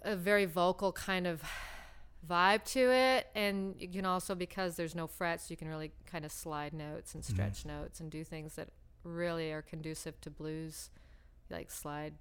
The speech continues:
Speaker 1: s-, playing and stuff like that. That's kind of where I wanna go, but I'm a few years off still.
Speaker 2: Well, that's
Speaker 1: Yeah.
Speaker 2: neat. Um,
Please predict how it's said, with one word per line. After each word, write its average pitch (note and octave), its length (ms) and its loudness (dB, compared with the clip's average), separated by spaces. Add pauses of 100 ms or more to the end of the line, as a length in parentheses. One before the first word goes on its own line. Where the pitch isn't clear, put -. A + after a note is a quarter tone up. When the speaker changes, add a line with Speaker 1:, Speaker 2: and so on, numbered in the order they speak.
(560)
Speaker 1:
s-, - 200 -14 (180)
playing D3+ 300 -6
and D#3 100 -10
stuff - 240 -10
like - 160 -14
that. - 220 -14 (140)
That's - 160 -12
kind G3+ 220 -6
of E3 80 -4
where D#3+ 200 -4
I D#3+ 100 -2
wanna D#3 260 -6
go, D3+ 400 -6
but - 100 -16 (200)
I'm E3+ 180 -8
a D#3 40 -10
few - 220 -14
years C3+ 220 -10
off - 240 -12
still. D#3 280 -14 (760)
Speaker 2:
Well, A#2 120 4
that's E3 200 0
Speaker 1:
Yeah. C#3+ 80 8
Speaker 2:
neat. A#2 240 6
Um, A#2 500 6